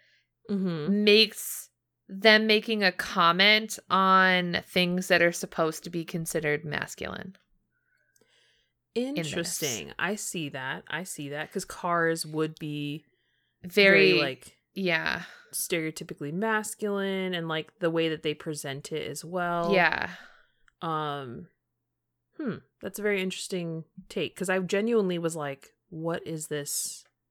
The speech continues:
Speaker 1: concept?"
Speaker 2: Yeah,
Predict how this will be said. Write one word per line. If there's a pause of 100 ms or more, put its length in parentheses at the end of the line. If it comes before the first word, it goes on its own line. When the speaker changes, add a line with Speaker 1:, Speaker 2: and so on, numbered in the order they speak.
(560)
Speaker 1:
concept?" (640)
Speaker 2:
Yeah,